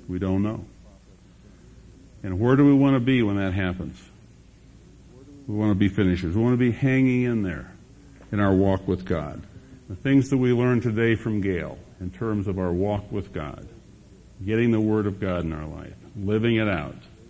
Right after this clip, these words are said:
being obedient to the Word, walking close with Him. And I think that one of the issues that happens is this whole area of sexual immorality.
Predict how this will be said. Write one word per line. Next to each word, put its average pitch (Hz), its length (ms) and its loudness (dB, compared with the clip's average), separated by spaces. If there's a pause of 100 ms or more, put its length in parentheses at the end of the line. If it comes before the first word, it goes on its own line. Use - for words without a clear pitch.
(380)
being 107 240 2
obedient 104 640 0
to 90 80 -6
the 85 80 -6
Word, 80 340 -8 (220)
walking 104 420 0
close 98 360 0
with 95 160 -2
Him. - 260 -8 (4000)
And 113 140 6
I 135 140 10
think 139 580 4
that 107 380 2 (1400)
one 117 240 0
of 135 80 4
the 123 200 6
issues 123 340 0
that 107 140 4
happens 104 640 2
is 95 180 0
this 101 200 2
whole 123 320 4
area 113 340 6
of 107 100 2
sexual 107 460 2
immorality. 87 760 2